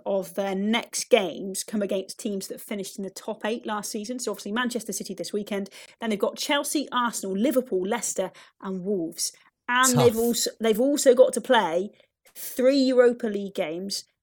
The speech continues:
Speaker 1: and they've got the League Cup quarter-final in that spell. So
Speaker 2: And then it's Christmas after
Speaker 1: and
Speaker 2: that,
Speaker 1: then it's
Speaker 2: Michelle, so it's
Speaker 1: Christmas,
Speaker 2: wild.
Speaker 1: yeah. It's,
Speaker 2: Yeah.
Speaker 1: it's, it's a crazy time for him coming up. I really feel like come New Year, we'll really see where Tottenham are at. And a lot of that is gonna be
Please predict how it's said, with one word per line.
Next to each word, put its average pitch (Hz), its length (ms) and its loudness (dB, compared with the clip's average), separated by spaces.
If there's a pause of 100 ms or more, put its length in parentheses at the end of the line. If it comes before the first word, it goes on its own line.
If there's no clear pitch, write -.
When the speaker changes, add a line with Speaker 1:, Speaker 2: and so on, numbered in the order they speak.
(120)
Speaker 1:
and 247 300 2
they've 233 140 -2
got - 200 0
the 208 60 -4
League 214 200 -4
Cup - 200 -8
quarter-final 196 680 -6
in 196 140 -6
that - 220 -10
spell. - 460 -6
So - 280 0
Speaker 2:
And 202 300 6
then 214 100 6
it's 220 140 4
Christmas 233 480 4
after 143 180 2
Speaker 1:
and 226 80 6
Speaker 2:
that, - 60 6
Speaker 1:
then 302 140 8
it's 320 80 0
Speaker 2:
Michelle, - 160 2
so 381 40 2
it's 440 160 2
Speaker 1:
Christmas, 185 180 0
Speaker 2:
wild. 190 480 6 (120)
Speaker 1:
yeah. 165 140 2
It's, 170 100 0
Speaker 2:
Yeah. - 60 -6
Speaker 1:
it's, - 260 -4
it's 226 160 -2
a 277 60 -2
crazy 277 420 0
time 247 220 -4
for 214 80 -4
him 202 100 -6
coming 214 240 -4
up. 233 160 -2
I 208 80 -2
really 247 380 -2
feel 240 280 2
like 196 160 -8
come 240 220 -4
New 226 120 -4
Year, 202 420 -4
we'll 196 200 -8
really 240 300 -4
see 202 240 -6
where 170 100 -6
Tottenham 190 400 -12
are 196 100 -6
at. 170 240 -6
And 202 120 -6
a 226 80 0
lot 254 200 -2
of 226 100 -2
that 240 180 -2
is 208 80 -6
gonna 208 200 -4
be 208 480 -2